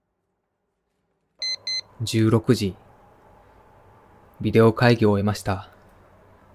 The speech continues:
頭が痛くなってきました。すかさず次のビデオ会議が始まります。上司にデザインを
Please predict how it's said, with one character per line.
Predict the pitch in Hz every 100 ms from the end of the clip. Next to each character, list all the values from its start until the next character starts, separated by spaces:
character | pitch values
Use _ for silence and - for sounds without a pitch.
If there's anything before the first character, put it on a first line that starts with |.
| _ _ _ -
頭 | 107 - 110
が | 104 95 - - _ _ _ _
痛 | - 101
く | -
な | 107
っ | -
て | 101
き | 101
ま | 92
し |
た。 | - 87 - _ _ _ _ _ _ _ _ _ _ _ _ _ _ _ _ _ _ _ _ _ _ _ _ _ _ _ _ _ _ _ _ _ _ _ _ _
す | -
か | - 104
さ | 110
ず | 104 107 101 _ _ _ _ _ _
次 | - 101 113
の | 120
ビ | 110
デ | 101
オ | 101
会 | - 110
議 | 107
が | 104
始 | 104 -
ま | 98
り | 98
ま | 98 98
す。 | - - _ _ _ _ _ _ _ _ _ _ _ _ _ _ _ _ - - -
上 | 107 113
司 | 113 107
に | 101
デ | 101
ザ | 110 110
イ | 104
ン | 90
を | 92